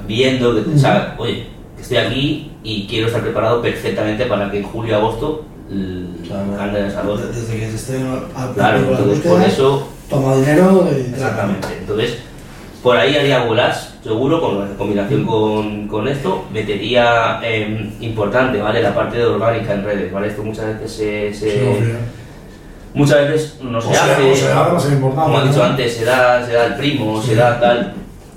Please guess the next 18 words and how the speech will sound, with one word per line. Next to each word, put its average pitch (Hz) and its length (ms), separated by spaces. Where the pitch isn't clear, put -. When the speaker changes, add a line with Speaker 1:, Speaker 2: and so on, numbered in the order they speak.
Speaker 1:
No 135 180
considero 113 560
que 101 60
se 101 100
tenga 101 240
que 101 60
dar 101 240
el 98 80
primo, 120 340
¿vale? 104 220
Tampoco 101 440
considero 113 480
que, 104 80
eh, 104 420
yo 110 220
no 104 180
metería 104 420
un 101 260